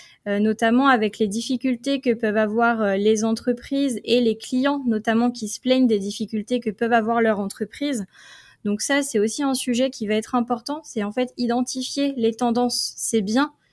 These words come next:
mais y répondre, c'est encore mieux. Donc, euh, nous, en fait, on invite systématiquement nos clients, par exemple, à prendre la parole sur les sujets, euh, d'actualité qui les concernent de près ou un petit peu plus de loin.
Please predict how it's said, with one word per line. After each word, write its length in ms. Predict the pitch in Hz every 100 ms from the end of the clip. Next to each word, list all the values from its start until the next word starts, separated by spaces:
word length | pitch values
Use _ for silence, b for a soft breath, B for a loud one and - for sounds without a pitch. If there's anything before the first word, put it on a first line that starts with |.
| _ _
mais 100 | 214
y 80 | 226
répondre, 540 | 233 233 269 294 254
c'est 180 | 202 -
encore 360 | 214 214 214 202
mieux. 200 | 226 294 b b b b -
Donc, 300 | 208 220 226
euh, 460 | 202 202 196 196 -
nous, 180 | 214 247
en 260 | 254 226
fait, 220 | 214 262 254
on 140 | 214
invite 380 | 214 214 262 262
systématiquement 840 | - 233 - 226 226 220 233 247
nos 140 | 247 214
clients, 420 | - 220 262 262
par 140 | 240
exemple, 320 | 208 214 247
à 80 | 208
prendre 280 | - - 262
la 120 | 254
parole 360 | 247 226 247 269
sur 240 | 262 247
les 140 | 214 202
sujets, 680 | - 226 226 240 240 214 196
euh, 20 |
d'actualité 840 | 180 208 - 233 208 214 - 330 B B B _
qui 160 | -
les 220 | 247 233 247
concernent 640 | 226 214 269 269 262 -
de 180 | 180 214
près 540 | 214 - 254 254 240
ou 260 | 190 190 190
un 160 | 214
petit 140 | 226 220
peu 120 | 233
plus 300 | 226 254 233
de 140 | 196
loin. 320 | 202 196 240